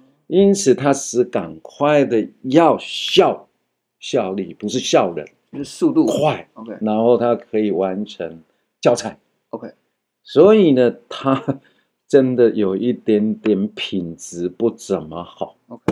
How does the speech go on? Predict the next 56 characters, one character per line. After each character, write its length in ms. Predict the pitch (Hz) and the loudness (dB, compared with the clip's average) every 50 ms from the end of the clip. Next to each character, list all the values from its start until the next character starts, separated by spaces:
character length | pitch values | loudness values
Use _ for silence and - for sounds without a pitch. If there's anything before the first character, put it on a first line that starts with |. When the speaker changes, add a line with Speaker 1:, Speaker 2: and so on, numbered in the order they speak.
| - - | -6 -6
Speaker 1:
算 480 | - - - - 165 156 151 135 123 110 | -8 -8 2 4 6 6 6 4 2 2
得 120 | 113 107 | 0 0
不 220 | 104 - - 127 127 | 0 0 0 0 0
怎 340 | 127 - - - 110 98 87 | 0 -6 -6 -4 -2 -2 -2
么， 180 | 87 90 95 95 | -4 -6 -6 -8
结 380 | 95 - - 104 101 98 107 107 107 - | -8 -10 -6 -2 0 2 2 0 -2 2
构 360 | - 147 131 113 101 - - _ - | 4 6 6 6 4 0 -6 _ -4
不 120 | 123 120 | -4 -4
怎 280 | 98 - - 104 90 82 | -4 -6 -8 -10 -10 -10
么 200 | 87 87 90 90 - | -12 -12 -14 -14 -14
结 300 | _ - 127 117 110 113 | _ -2 2 2 2 2
实。 280 | 104 - - - 82 69 _ _ _ | 0 -4 -10 -18 -18 -20 _ _ _
Speaker 2:
OK。 200 | _ - _ - - _ _ _ _ _ _ _ _ _ _ | _ -20 _ -20 -20 _ _ _ _ _ _ _ _ _ _
Speaker 1:
结 140 | _ 107 104 | _ -2 0
果 100 | 104 101 | 2 0
到 220 | 95 - 110 107 | 2 2 2 0
最 180 | 104 107 107 104 | 2 0 -4 -4
后 60 | 104 | -4
面 260 | 101 98 101 98 92 | -4 -4 -6 -6 -8
盖 240 | 90 - 101 92 90 | -8 -8 -10 -10 -10
好 100 | 87 - | -12 -16
了， 60 | - _ _ _ _ - | -20 _ _ _ _ -6
Speaker 2:
嗯。 100 | - - - _ _ _ _ - - _ _ | -6 -6 -12 _ _ _ _ -20 -20 _ _
Speaker 1:
也 160 | - - 107 107 | -4 -4 -4 -2
准 220 | 104 104 95 90 | -2 -6 -8 -8
备 100 | 90 98 | -6 -6
要 140 | 101 101 98 | -4 -4 -4
毕 180 | 98 104 98 | -6 -6 -6
业 160 | 95 95 92 90 | -6 -6 -6 -8
了， 200 | 85 82 82 - _ _ _ _ _ _ _ _ _ | -10 -14 -16 -20 _ _ _ _ _ _ _ _ _
对 120 | 107 104 | -6 -6
不 40 | 98 | -6
对？ 240 | 92 87 80 80 82 _ _ _ _ _ _ _ _ _ | -6 -8 -12 -18 -20 _ _ _ _ _ _ _ _ _
结 140 | - 107 104 | -6 -4 -4
果 80 | 98 | -2
他 120 | 92 104 107 | -2 -4 -4
的 100 | 107 104 | -4 -4
伯 200 | 101 98 92 98 | -4 -4 -4 -2
父 160 | 101 101 98 | -2 -4 -6
说 240 | 98 - 98 98 95 | -8 -8 -6 -6 -6
呢 260 | 98 95 90 87 87 87 _ - | -6 -8 -10 -12 -14 -18 _ -12
，“那 140 | 98 101 98 | -10 -8 -8
你 140 | 95 90 | -8 -10
从 240 | 87 - 90 90 95 | -12 -12 -12 -12 -12
小 320 | 90 90 87 87 90 90 87 | -12 -12 -12 -12 -12 -12 -12
都 180 | - - 95 95 | -10 -10 -10 -10
自 120 | - - | -10 -10
我 160 | 92 90 85 | -10 -10 -10
长-， 160 | 82 _ - - _ _ _ | -14 _ -20 -20 _ _ _
啊， 200 | - 98 87 - _ _ _ _ _ _ | -12 -12 -12 -12 _ _ _ _ _ _
啊， 120 | - 98 | -10 -8
照 280 | 98 - - 131 113 101 | -8 -4 -2 -2 -2 -2
顾 320 | 92 - - 113 92 87 - | -4 -6 -6 -6 -6 -6 -8
长 240 | - - 82 80 85 | -14 -16 -16 -16 -12
大 220 | 87 101 92 82 | -10 -10 -10 -10
的， 160 | - - 85 | -12 -16 -18